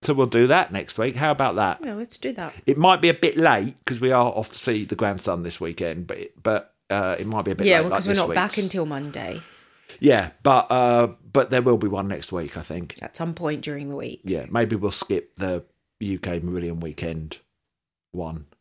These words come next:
Speaker 1: Hey, you know what everyone, uh, or what's happening at the, the U K weekend? There's all these, these tribute bands. I think there's three different U K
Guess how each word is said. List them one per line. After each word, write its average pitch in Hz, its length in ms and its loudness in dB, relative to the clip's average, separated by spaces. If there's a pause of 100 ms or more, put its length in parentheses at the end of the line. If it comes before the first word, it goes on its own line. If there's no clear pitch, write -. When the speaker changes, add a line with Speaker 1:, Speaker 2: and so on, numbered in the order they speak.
(340)
Speaker 1:
Hey, 202 100 6
you 180 160 4
know 277 120 6
what 226 160 4
everyone, 151 640 2
uh, 120 680 4
or 120 140 4
what's 110 200 0
happening 113 420 2
at 87 80 -10
the, 87 120 -10 (120)
the 104 120 -2
U 95 220 -4
K 78 220 -8
weekend? 76 440 -6
There's 95 160 -2
all 143 140 6
these, 117 480 0
these 117 240 0
tribute 143 360 0
bands. 87 200 -2
I 95 60 -4
think 110 120 -2
there's 101 160 -2
three 139 240 4
different 110 360 -4
U 107 140 -2
K 98 340 -4